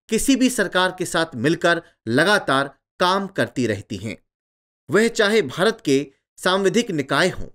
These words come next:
या संवैधानिक आयोग या नियामक प्रणाली।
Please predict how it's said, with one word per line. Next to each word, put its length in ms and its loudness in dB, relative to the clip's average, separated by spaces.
या 360 0
संवैधानिक 720 -2
आयोग 440 2
या 200 2
नियामक 420 0
प्रणाली। 560 -4